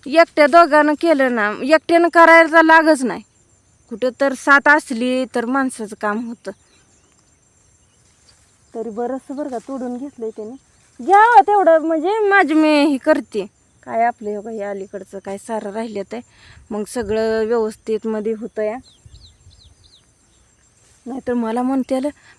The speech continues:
मला पुढं घालून आणते आणि इथं करायला होते काम. तर चालू आहे त्यांचं, मी पण जाते, नाहीतर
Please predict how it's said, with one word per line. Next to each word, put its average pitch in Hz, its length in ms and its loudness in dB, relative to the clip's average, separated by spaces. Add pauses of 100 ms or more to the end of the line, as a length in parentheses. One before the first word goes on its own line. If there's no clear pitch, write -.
मला 240 200 0 (100)
पुढं 359 200 0
घालून 349 340 2
आणते 359 300 0
आणि 349 140 0
इथं 330 160 -4
करायला 285 400 4
होते 247 360 0
काम. 202 140 -8 (1700)
तर 233 40 -12 (180)
चालू 226 240 0
आहे 208 100 0
त्यांचं, 247 400 -4
मी 240 180 -2
पण 220 260 -6
जाते, 233 320 -4
नाहीतर 214 300 -6